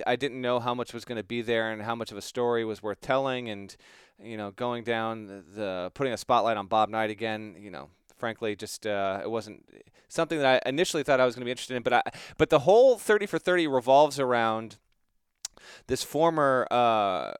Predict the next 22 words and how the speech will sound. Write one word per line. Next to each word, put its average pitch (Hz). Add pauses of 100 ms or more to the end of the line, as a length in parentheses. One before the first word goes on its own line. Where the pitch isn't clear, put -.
(120)
producer, 143
writer, 127
reporter 127
with 107
C 151
N 135
N 123
S 113
I 117
when 110
C 131
N 117
N 110
S 104
I 113
was 104
a 95
thing 131
back 98
in 104
the 98
day, 98